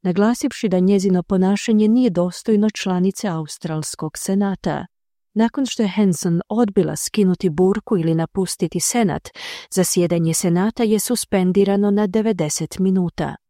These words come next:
Određenim političarima i njihovim zaposlenicima je rečeno da isključe svoje mobilne uređaje te zatvore prozore i vrata kako bi zadržali privatnost visokih kineskih dužnosnika koji danas posjećuju savezni parlament.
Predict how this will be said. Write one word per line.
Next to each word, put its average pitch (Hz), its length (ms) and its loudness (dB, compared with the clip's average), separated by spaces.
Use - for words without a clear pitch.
Određenim 240 560 4
političarima 220 760 2
i 175 40 4
njihovim 196 480 2
zaposlenicima 196 920 0
je 175 80 0
rečeno 208 460 0
da 180 100 0
isključe 196 560 -4
svoje 202 220 -4
mobilne 196 520 2
uređaje 180 580 2
te 180 160 -2
zatvore 175 480 -2
prozore 196 520 0
i 190 40 4
vrata 180 480 -2
kako 202 240 0
bi 185 120 6
zadržali 170 640 2
privatnost 196 840 0
visokih 220 580 0
kineskih 202 600 0
dužnosnika 202 800 0
koji 165 200 -2
danas 156 380 -2
posjećuju 202 640 -2
savezni 156 520 -2
parlament. 160 640 0